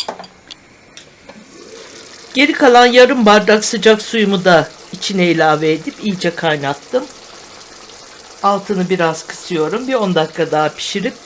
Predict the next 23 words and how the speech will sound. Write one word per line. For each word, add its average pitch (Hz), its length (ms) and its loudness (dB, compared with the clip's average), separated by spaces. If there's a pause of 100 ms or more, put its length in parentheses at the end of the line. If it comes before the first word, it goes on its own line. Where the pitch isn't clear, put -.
(360)
kapatacağım. 190 760 -4 (640)
Et 339 220 0
yemeklerinin 262 720 4
bir 311 160 0
püf 262 320 -4
noktası 226 640 2
daha. 190 420 2 (560)
Et - 240 4
yemeklerine 233 800 6
de 269 260 4 (260)
su - 680 -2
sıcak 247 520 2
konulur. 185 560 0 (400)
Soğuk 269 300 0
su - 160 -10
koyarsanız 220 720 4
sertleşir. 165 880 0 (580)
Şimdi 269 300 -2
bir 285 60 2
on 285 220 4
dakika 208 360 2
daha 170 240 4
pişirip 254 440 -4